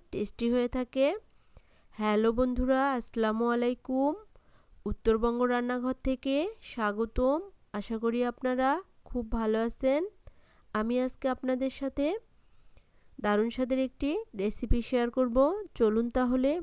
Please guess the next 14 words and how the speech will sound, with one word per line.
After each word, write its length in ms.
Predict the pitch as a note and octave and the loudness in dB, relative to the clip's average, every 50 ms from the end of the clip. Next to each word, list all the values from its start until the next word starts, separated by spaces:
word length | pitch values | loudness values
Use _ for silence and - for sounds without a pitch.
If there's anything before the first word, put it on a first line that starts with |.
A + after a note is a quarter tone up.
| C#4+ G#3+ | -4 -4
মূল 140 | G#3+ G#3+ G#3 G#3+ | -2 -2 0 0
রেসিপিতে 540 | A3 A3 - - A#3 - B3+ A#3 - - C4 D4 F4 F#4 D#4+ - | -2 -2 -2 -2 0 2 2 2 0 -2 -2 -2 -2 -4 -8 -4
যাওয়া 260 | - A3 G#3 G3+ G3+ G#3 G3+ | -2 0 2 2 0 0 0
যাক। 220 | A#3+ A#3+ C4+ E4+ - - - - - - - - - - - - - - _ - - - - - - - | -2 -2 -2 -4 -6 -10 -20 -20 -20 -20 -20 -20 -20 -20 -20 -20 -20 -20 _ -20 -20 -20 -20 -20 -12 -2
চুলায় 340 | - C4+ B3+ C4 C4 C4 C#4 C#4+ | 0 2 4 6 6 4 4 2
একটি 240 | C4+ - - D4 D4+ F4+ A4+ A#4 - _ | 0 -2 -4 -2 -2 0 -2 -4 -10 _
প্রেসার 360 | _ A#3 A3 A3 - B3 A#3 A#3+ A#3 | _ 0 0 2 2 0 -2 0 -2
কুকার 240 | A#3+ - B3+ B3 B3 A3+ | -2 0 0 0 2 2
বসিয়ে 340 | B3+ B3 - - C4 B3+ B3+ A#3 | 2 0 2 0 -2 -2 0 0
দিয়েছি। 380 | B3+ B3+ B3+ - - - C#4 C#4 D#4 G#4+ A4+ - - _ - - - - - - - - - - _ - - _ _ - _ - - - - - _ - - D4+ | -2 -2 -2 -4 -4 -4 -4 -2 -2 -4 -6 -10 -16 _ -20 -20 -20 -20 -20 -20 -20 -20 -20 -20 _ -20 -20 _ _ -20 _ -20 -20 -20 -20 -12 _ -2 0 0
এখন 200 | - - C4+ C4 C4+ C4+ | 2 0 2 2 2 2
আমি 140 | C4+ C#4 C#4 | 2 0 0
দিয়ে 200 | A#3+ C4+ C4+ C4+ | 0 0 0 0
দিব 180 | B3+ C4+ B3 | -2 -2 -2